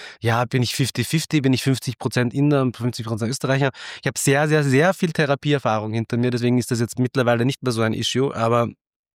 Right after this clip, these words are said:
ich hab lange gebraucht, bis ich realisiert hab, hey, ich bin hundert Prozent Österreicher und dann immer noch knapp hundert Prozent, vielleicht ein bisschen weniger Inder, aber ich, das, das ist kein Problem. Ich muss nicht davon was hergeben, nur um das sein zu können,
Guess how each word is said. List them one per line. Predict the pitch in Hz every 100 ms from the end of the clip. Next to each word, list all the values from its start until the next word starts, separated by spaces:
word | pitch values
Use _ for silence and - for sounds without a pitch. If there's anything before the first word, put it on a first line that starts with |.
| _
ich | -
hab | 117
lange | 101 107 147
gebraucht, | 156 104 92 117 170 - - - - _
bis | 139 135
ich | 151 - 135
realisiert | 117 120 120 110 120 -
hab, | 127 147 - - _ _
hey, | - 120 - _ -
ich | 107
bin | - 127 110
hundert | 120 160 143
Prozent | - 127 131 120
Österreicher | 120 - 113 101 104 - 110 147 - - -
und | 120
dann | 120
immer | 123 160 147
noch | 127 123 - - _ - -
knapp | - 127 120 135 - -
hundert | 143 156
Prozent, | 127 131 131
vielleicht | 131 131 120
ein |
bisschen | 120 131 117
weniger | 123 139 127 123 -
Inder, | 143 156 107 120 147 - -
aber | - 117
ich, | 117
das, | - 139 -
das | 139 117 - -
ist | 113 143 -
kein | 131 120
Problem. | 123 117 143
Ich | 117
muss | 123 143
nicht | 151 - _
davon | 139 127 143 135
was | -
hergeben, | 127 151 160 131 143 135
nur | 131
um | 120
das | 123
sein | - 143 165
zu | 123
können, | 117 113 120